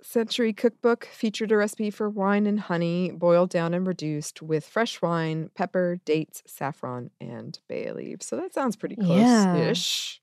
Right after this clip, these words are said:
Speaker 2: Bay
Speaker 1: Yeah.
Speaker 2: leaves. Bay leaves.
Speaker 1: I know, right? Mm-hmm.
Speaker 2: Okay. Ideas. Cool. Yeah.
Speaker 1: Ideas. <laughs>
Speaker 2: Thanks,
Speaker 1: Yes.
Speaker 2: Apicius. Yeah.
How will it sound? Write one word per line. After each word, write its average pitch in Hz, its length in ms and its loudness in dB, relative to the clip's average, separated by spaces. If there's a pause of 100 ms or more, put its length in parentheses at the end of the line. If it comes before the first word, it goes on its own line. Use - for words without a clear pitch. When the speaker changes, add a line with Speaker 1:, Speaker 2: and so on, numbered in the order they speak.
(120)
Speaker 2:
Bay 180 80 4
Speaker 1:
Yeah. 233 260 8
Speaker 2:
leaves. 151 580 0
Bay 262 280 0
leaves. 139 640 -4
Speaker 1:
I 143 200 4
know, 147 340 4
right? 147 440 0 (240)
Mm-hmm. 151 440 0
Speaker 2:
Okay. 214 480 2
Ideas. 170 560 -2
Cool. 156 420 2
Yeah. 170 160 4
Speaker 1:
Ideas. 208 600 10
<laughs> - 80 -6
Speaker 2:
Thanks, 392 240 10
Speaker 1:
Yes. 214 180 12
Speaker 2:
Apicius. 302 580 8
Yeah. 208 420 2